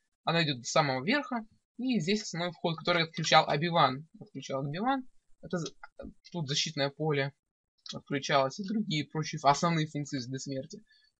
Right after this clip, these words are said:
Здесь она начинается, она на самом деле глубже намного уходит, просто мне получилось сделать только так.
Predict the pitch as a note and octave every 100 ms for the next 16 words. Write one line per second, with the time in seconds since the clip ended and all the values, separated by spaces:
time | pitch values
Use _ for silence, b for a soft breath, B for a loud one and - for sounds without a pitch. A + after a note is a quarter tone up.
0 | - E3 D#3+ D3 C3 B2+ B3 A#3 F3+ E3+
1 | F3+ E3 B2+ G3+ A3 D#3+ - D3 D#3 C3
2 | C#3 A3 - C#3 - C#3+ D3 C#3+ C#3 C#3
3 | C#3 C3+ C#3+ C#3 C3 D3 -